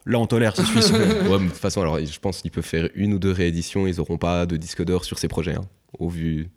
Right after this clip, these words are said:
Speaker 1: Faut en faire plus alors, ça veut dire.
Speaker 2: <laughs> Mais, bah, toi, Elliot, là, par exemple, tu disais, euh, qu'ils sont sou-, en-, invités sur des gros albums et tout ça. Moi, justement, j'ai pas l'impression, je trouve que c'est un peu ce qui manque, j'ai pas l'impression qu'ils sont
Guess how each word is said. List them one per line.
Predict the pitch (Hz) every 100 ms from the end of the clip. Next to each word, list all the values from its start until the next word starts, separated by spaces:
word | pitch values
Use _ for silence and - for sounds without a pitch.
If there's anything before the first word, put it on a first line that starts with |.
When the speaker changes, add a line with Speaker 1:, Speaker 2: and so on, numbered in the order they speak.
| _
Speaker 1:
Faut | - 104
en |
faire | 107 123
plus | - 104
alors, | 95 82
ça | -
veut | - 87
dire. | - - _
Speaker 2:
<laughs> | _ _ -
Mais, | 95 92 92 92 90
bah, | 98
toi, | 98 143 -
Elliot, | - 101 135 -
là, | 104
par | 82
exemple, | 90 120
tu | 85
disais, | 85 95 101
euh, | 90 82 80 82 87 _
qu'ils | -
sont | 90
sou-, | - 104 -
en-, | 85 82 -
invités | 92 95 101
sur | 95 -
des | 85
gros | 82 90
albums | 90 87 92
et | 73
tout | 82
ça. | 110 151 _ _ _ _ _
Moi, | - 127
justement, | 98 - 123
j'ai | 98
pas | 82 101
l'impression, | 107 101 104 139
je | -
trouve | -
que |
c'est | 80
un |
peu | 92
ce | -
qui | 104
manque, | 123 135 - -
j'ai | -
pas | -
l'impression | 113 104 131
qu'ils | 98
sont | 90